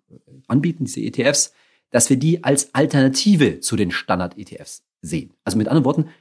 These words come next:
wenn du dich dafür entscheidest, nachhaltig zu investieren, dann kannst du diese Empfehlungen von Finanzamt, die ich dann natürlich auch in die Shownotes packe, schlichtweg alleine besparen. Du kannst einen solchen E T F nehmen und damit deine Altersvorsorge aufbauen. Warum?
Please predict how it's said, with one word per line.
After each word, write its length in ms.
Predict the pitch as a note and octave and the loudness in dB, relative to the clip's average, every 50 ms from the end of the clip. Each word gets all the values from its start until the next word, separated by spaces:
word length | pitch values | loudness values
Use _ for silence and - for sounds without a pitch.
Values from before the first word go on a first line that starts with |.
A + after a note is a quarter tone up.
| _ _ | _ _
wenn 120 | - D#3+ | 2 2
du 80 | F3+ F3+ | 2 2
dich 100 | F3 - | 0 -4
dafür 180 | - - - | -6 -8 -8
entscheidest, 600 | G2 - - A2+ D3+ D3+ G#2+ A2 C3 - - - _ _ _ _ _ _ _ _ _ _ _ - | -8 -4 0 2 2 2 2 0 -4 -6 -12 -16 _ _ _ _ _ _ _ _ _ _ _ -2
nachhaltig 400 | F#2+ G2 G2 - B2+ B2 B2 - | -2 0 0 0 -2 -2 -2 -4
zu 100 | - G#2 | -4 -4
investieren, 340 | F2+ F2 F#2 - - C#3 B2 | -4 -4 -4 -4 -2 -2 0
dann 140 | G#2 F#2+ F2+ | 0 -2 -4
kannst 280 | - - D3 F#3 - - | -2 -2 0 0 0 0
du 60 | D3+ | 0
diese 220 | B2 B2+ A2+ G#2+ | 0 0 0 -2
Empfehlungen 420 | F#2 E2+ - F3+ F3 B2 G#2 F2+ F2 | -4 0 2 2 4 4 2 0 -4
von 160 | - F2+ E2 | -8 -14 -18
Finanzamt, 420 | - - F2 A#2+ D#3 D#3 - - | -14 -6 -2 -2 -2 -2 -4 -10
die 60 | - | -18
ich 60 | E2+ - | -20 -20
dann 100 | - E2 | -20 -20
natürlich 260 | E2 - C3 C3 - | -8 -4 -2 -2 -2
auch 100 | - - | -4 -8
in 60 | F#2+ | -12
die 60 | F2 | -12
Shownotes 360 | - - A2+ B2 C3 C3 - | -10 -6 -6 -4 -4 -6 -8
packe, 320 | - - G#2 - - B2+ C3 - _ _ _ _ _ _ _ _ _ - - _ | -10 -14 -12 -8 -8 -8 -8 -10 _ _ _ _ _ _ _ _ _ -20 -20 _
schlichtweg 540 | - - F3 F3 - - F#3+ F#3 - - _ _ _ _ _ _ _ _ _ _ | -2 -2 -2 0 2 0 -2 -2 -4 -12 _ _ _ _ _ _ _ _ _ _
alleine 240 | - E3+ G#3 A#3+ G3 | 0 2 2 4 2
besparen. 360 | A#2 - - - C#2+ C#2 - _ _ _ | 2 0 -4 -6 -10 -12 -12 _ _ _
Du 60 | - | -8
kannst 380 | - - F#3 G#3 - - - _ - | -2 -2 0 0 0 -4 -8 _ -2
einen 480 | C#3+ G3+ B3 C#4 C#4 C4 A#3 G#3+ - | 0 2 4 4 6 4 2 0 -2
solchen 480 | - - E3 F3+ E3+ - - E3 E3 E3 - | -2 -2 -2 -2 0 -2 -2 -2 -2 -2 -6
E 60 | D3 | -10
T 140 | C3+ - C#3+ | -8 -6 -4
F 240 | - F3 - - - | -4 -4 -4 -2 0
nehmen 320 | A#2 C#3 F3 G3 G3+ - | 2 2 2 2 0 -2
und 160 | - B2 - | -4 -2 0
damit 380 | D#3 C3+ E3+ F3+ F3 - - - | 0 2 2 0 -2 -6 -12 -6
deine 160 | B2+ C3 C#3 | -4 -2 -2
Altersvorsorge 640 | - D3+ - - - - - F#2+ E2+ E2+ E2+ E2 - - | -2 -4 -4 -6 -8 -10 -10 -12 -12 -12 -12 -14 -14 -14
aufbauen. 500 | - G#2+ - - - G2 B2+ D#3+ C3 F#2 | -14 -14 -14 -8 -2 0 0 0 0 -2
Warum? 460 | F2 E2 - E3 A#3 C#4 C#4 C4+ | -4 0 4 4 4 4 4 0